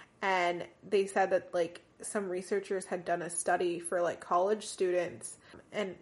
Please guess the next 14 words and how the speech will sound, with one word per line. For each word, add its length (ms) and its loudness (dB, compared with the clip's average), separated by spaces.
s-, 180 -10
for, 180 4
like, 240 4
professors' 520 0
slides 440 -2
for 100 -6
college 420 -6
students, 640 -6
and 120 -6
they 100 -4
tested, 640 -6
like, 240 -4
the 500 -8
knowledge 1080 -2